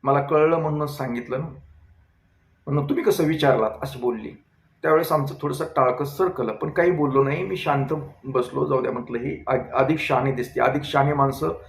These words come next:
कधी बी जीवनामध्ये फेल होतात, लक्षात घ्या, अति शहाणपणा करायचा नसतो." तर, अ, अशी बोलली ते,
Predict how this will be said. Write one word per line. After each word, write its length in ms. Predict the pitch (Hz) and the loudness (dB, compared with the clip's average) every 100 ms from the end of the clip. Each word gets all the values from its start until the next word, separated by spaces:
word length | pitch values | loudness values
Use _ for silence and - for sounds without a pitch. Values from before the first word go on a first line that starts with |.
| - - 147 | -20 -6 0
कधी 160 | 143 | 2
बी 80 | 151 | 2
जीवनामध्ये 500 | 143 139 131 127 131 | 2 4 4 2 0
फेल 220 | - 117 | 0 -2
होतात, 300 | 107 107 - - - - - - - - - | -2 -2 -4 -8 -14 -20 -20 -20 -20 -16 -6
लक्षात 260 | 120 - 139 | -4 -4 -6
घ्या, 220 | 110 98 - _ | -6 -8 -12 _
अति 260 | - 117 135 | -6 -4 -4
शहाणपणा 440 | - 127 123 131 | -2 -2 2 0
करायचा 300 | 117 120 113 | 0 0 -2
नसतो." 500 | 110 - - 196 - _ _ _ _ _ _ _ _ _ - | -4 -6 -6 -6 -8 _ _ _ _ _ _ _ _ _ 0
तर, 80 | 151 | 6
अ, 380 | 151 151 - 202 | 8 8 4 0
अशी 160 | 202 | 0
बोलली 280 | 220 220 202 | 0 2 2
ते, 380 | 208 208 208 | 0 -2 -6